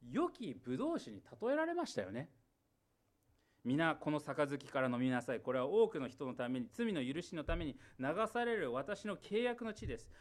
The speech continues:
私はあなた方に言いますわ。今から後、私の父の御国であなた方と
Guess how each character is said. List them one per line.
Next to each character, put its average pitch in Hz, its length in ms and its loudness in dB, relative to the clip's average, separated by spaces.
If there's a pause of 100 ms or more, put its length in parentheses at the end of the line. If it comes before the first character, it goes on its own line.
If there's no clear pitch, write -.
(140)
私 196 440 4
は 196 200 4
あ 151 60 2
な 214 120 2
た 240 120 2
方 254 240 0
に 139 160 0
言 170 80 -2
い 185 40 -2
ま 185 120 -2
す - 100 -10
わ。 - 200 0
今 240 220 0
か 165 120 0
ら 127 100 0
後、 120 380 -8 (180)
私 196 380 0
の 202 80 0
父 - 300 -6
の 123 120 2
御 117 140 0
国 160 280 -2
で 190 200 0 (320)
あ - 120 2
な 254 220 4
た 277 160 2
方 202 300 0
と - 360 0